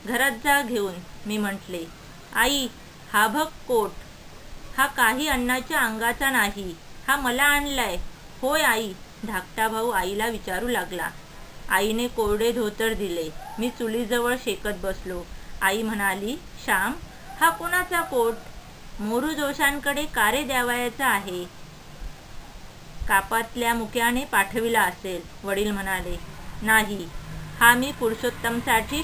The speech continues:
शिवून आणला आहे," मी म्हटले. "पैसे रे कुठले? कोणाची कर्ज काढलेस का? फीचे दवडलेस?" वडिलांनी विचारले.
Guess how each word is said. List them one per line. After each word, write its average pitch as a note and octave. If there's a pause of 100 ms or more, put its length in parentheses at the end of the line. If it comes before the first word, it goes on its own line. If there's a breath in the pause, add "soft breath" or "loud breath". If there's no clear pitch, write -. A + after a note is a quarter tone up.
शिवून A#3
आणला A3
आहे," G3
मी G3+
म्हटले. F#3+ (640)
"पैसे A3
रे D4+
कुठले? C#4+ (600)
कोणाची D#4+
कर्ज A3
काढलेस D4 (280)
का? C4+ (680)
फीचे C4
दवडलेस?" C#4 (340)
वडिलांनी G#3
विचारले. F3+